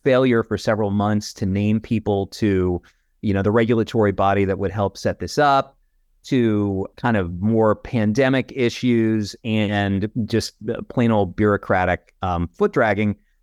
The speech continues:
There are only a dozen retail outlets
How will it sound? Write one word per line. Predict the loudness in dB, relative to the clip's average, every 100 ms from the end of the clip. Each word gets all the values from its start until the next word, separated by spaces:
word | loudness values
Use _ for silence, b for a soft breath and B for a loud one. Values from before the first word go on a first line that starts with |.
| _ _ _ _
There | 0 0
are | 2 0 0
only | 0 0 0 -2 -4 -2
a | -2
dozen | -2 0 2 2 0 -4 -6 -10 _ _ _ _
retail | 0 2 2 2 2 2
outlets | 0 -2 0 0 0 -2 -8 -16